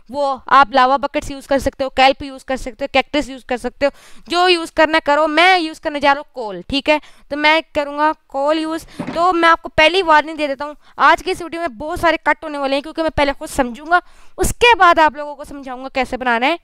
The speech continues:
ठीक है। तो इसलिए इस वीडियो में बहुत कट होंगे, मैंने पहले ही क्लियर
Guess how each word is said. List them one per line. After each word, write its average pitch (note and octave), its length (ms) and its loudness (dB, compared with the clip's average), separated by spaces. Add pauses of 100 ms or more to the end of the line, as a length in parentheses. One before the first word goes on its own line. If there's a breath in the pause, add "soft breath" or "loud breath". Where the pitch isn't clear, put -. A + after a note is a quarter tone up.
ठीक B3+ 180 -4
है। F4 120 6 (380 soft breath)
तो D4+ 40 -10
इसलिए D#4 240 -2
इस D#4 80 0
वीडियो D#4 200 -2
में C#4+ 100 -6
बहुत D4 240 -6
कट D4 180 0
होंगे, E4+ 160 -4
मैंने D4 180 -2 (100)
पहले C#4+ 220 4
ही E4+ 80 0
क्लियर D4+ 500 4